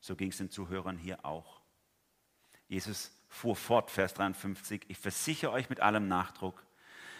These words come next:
wenn ihr das Fleisch des Menschensohn nicht esst und sein Blut nicht trinkt, könnt ihr das ewige Leben nicht in euch haben. Wer mein Fleisch isst, mein Blut trinkt, hat ewiges Leben. Ich werde ihn am letzten Tag erwecken vom Tod. Denn mein Fleisch ist wirklich Speise, mein Blut wirklich Trank.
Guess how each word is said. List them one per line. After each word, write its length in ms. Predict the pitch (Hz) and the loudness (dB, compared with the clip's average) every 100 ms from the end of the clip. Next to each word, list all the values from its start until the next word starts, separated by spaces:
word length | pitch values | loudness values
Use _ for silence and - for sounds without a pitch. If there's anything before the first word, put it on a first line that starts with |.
| - | 0
wenn 140 | 95 104 | 6 8
ihr 80 | |
das 140 | 101 98 | 8 6
Fleisch 340 | 120 135 156 | 12 12 12
des 160 | - - | 6 4
Menschensohn 640 | 117 117 - 110 110 104 | 6 6 4 2 2 6
nicht 300 | 131 160 - | 4 4 2
esst 260 | 107 107 - | 2 2 -2
und 100 | 98 | 0
sein 220 | 101 90 | 0 2
Blut 300 | 110 139 139 | 2 2 2
nicht 260 | 113 - | -2 -2
trinkt, 320 | - 98 92 - | -4 -4 -4 -4
könnt 160 | 98 | -2
ihr 60 | 98 | 0
das 200 | 95 - | -2 -2
ewige 300 | 98 92 95 | -2 0 0
Leben 300 | 90 87 90 | 0 0 -2
nicht 180 | 87 90 | -4 -4
in 80 | |
euch 220 | 87 87 85 | -4 -2 -2
haben. 300 | 85 85 78 | -2 -4 -2
Wer 100 | 87 | 2
mein 280 | 98 123 156 | 10 10 10
Fleisch 360 | - 110 104 | 10 10 10
isst, 200 | - - | 2 -4
mein 280 | 110 107 131 | 6 8 8
Blut 280 | 120 110 104 | 4 0 0
trinkt, 260 | 95 92 - - - - | -2 -4 -6 -16 -16 -2
hat 280 | - 131 - | 2 2 0
ewiges 400 | 90 85 87 - | -6 -4 -8 -6
Leben. 220 | 85 78 - | -6 -8 -10
Ich 100 | - | 0
werde 200 | 104 98 | 2 2
ihn 200 | - 147 | 4 6
am 80 | 135 | 8
letzten 320 | 120 - 117 | 8 6 6
Tag 240 | 117 110 | 10 10
erwecken 300 | 107 95 104 | 8 2 0
vom 180 | 104 98 | -4 -6
Tod. 320 | - 95 92 - - - - | -2 -2 -2 -8 -18 -16 -4
Denn 120 | 92 | 6
mein 240 | 95 135 170 | 12 12 10
Fleisch 320 | 135 120 120 | 10 8 8
ist 160 | 113 | 0
wirklich 240 | 104 101 104 | 0 2 0
Speise, 300 | - 98 90 | 2 2 2
mein 320 | 92 117 143 | 6 6 6
Blut 280 | 113 113 87 | 2 -2 0
wirklich 300 | 95 - 92 | -2 -2 -8
Trank. 340 | - 85 85 | -4 -4 -6